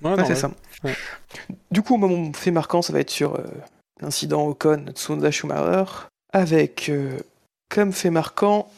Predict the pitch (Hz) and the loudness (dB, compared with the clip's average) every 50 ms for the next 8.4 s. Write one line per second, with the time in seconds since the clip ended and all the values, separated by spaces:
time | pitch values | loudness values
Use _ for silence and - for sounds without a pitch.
0 | _ _ _ - 151 139 - 208 214 185 180 160 151 143 156 196 185 - 185 - | _ _ _ -18 -8 0 2 4 4 4 4 2 2 2 -2 -2 -4 -4 -6 -6
1 | - - - - - - - - 147 143 - - - 190 190 - 202 196 - - | -8 -10 -14 -8 -4 -4 -2 0 0 0 0 2 0 0 0 -2 -4 0 0 0
2 | 139 143 147 151 156 180 180 160 151 151 151 165 - - - _ _ _ _ - | 0 0 -2 0 2 2 2 2 2 2 2 0 -2 -2 -10 _ _ _ _ -2
3 | 208 185 - 180 170 - 165 147 147 147 147 - 175 175 165 - - - 160 151 | 0 2 2 2 2 2 2 2 2 2 2 2 2 2 2 0 -2 0 0 2
4 | - 170 165 156 139 135 131 - - - _ _ _ _ _ _ _ _ - - | 2 2 2 2 0 -2 -4 -4 -6 -14 _ _ _ _ _ _ _ _ -14 -14
5 | - - - - 170 - - 165 202 165 151 135 - - 170 147 - - - 151 | -12 -8 -4 -2 -2 -2 0 0 0 0 0 0 0 0 0 0 0 -2 -2 -2
6 | 139 127 - 160 143 139 127 - - - - - 202 147 - 160 165 - 214 214 | -2 0 0 0 0 0 -2 -4 -6 -4 -4 -4 -4 0 2 2 2 4 2 0
7 | 180 - 208 190 - 269 226 214 175 151 151 175 170 180 220 - - 190 165 151 | 2 2 0 2 2 0 2 4 4 4 4 4 6 6 4 4 4 2 4 4
8 | 147 143 - - 147 - - 135 | 2 2 2 2 0 0 0 -4